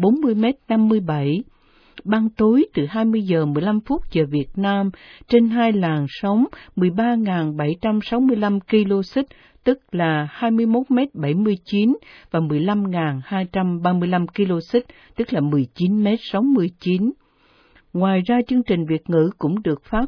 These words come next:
qua Internet tại địa chỉ H T T P hai chấm hai gạch chéo Việt Vatican chấm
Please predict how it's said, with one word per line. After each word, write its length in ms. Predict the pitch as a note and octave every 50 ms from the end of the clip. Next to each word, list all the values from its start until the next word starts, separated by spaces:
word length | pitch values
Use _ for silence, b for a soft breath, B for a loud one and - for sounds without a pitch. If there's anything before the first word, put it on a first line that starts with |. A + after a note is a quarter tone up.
| - -
qua 220 | - A#3+ A3+ A3+ -
Internet 720 | - A#3+ A#3+ A#3 A3 - E3+ D3+ - _ _ - G3+ A3 B3+ - _ _
tại 100 | D#3 C#3+
địa 180 | C#3+ C#3+ D3 C#3 - _
chỉ 360 | - D#3+ D3 C#3+ D3+ E3 G#3 b b b b b b b b
H 120 | b - G#3+ A3+ C4 - _ _
T 60 | - F#3 F3+ -
T 60 | - F3+ F3 - _ _
P 40 | G3 F#3 F3+ F3+ F3 F3 b b b b b
hai 300 | - - A3+ A3+ A3+ A3 A3 _
chấm 340 | A3+ G#3+ G#3+ A#3 C4 E4 D#4
hai 180 | B3+ A#3+ A3+ G#3
gạch 180 | F3 D3+ - _ _
chéo 360 | - G3+ G3+ G#3 A3+ B3+ E4+ b b b b b b b
Việt 260 | D#3+ F#3 G3 G#3 - - - -
Vatican 680 | G3 F#3 F3+ - F#3+ F3+ - _ - F3+ F3+ F3+ F3 E3+ - _ _ _ _ _ _
chấm 300 | - F#3 F#3 G3+ A3+ C#4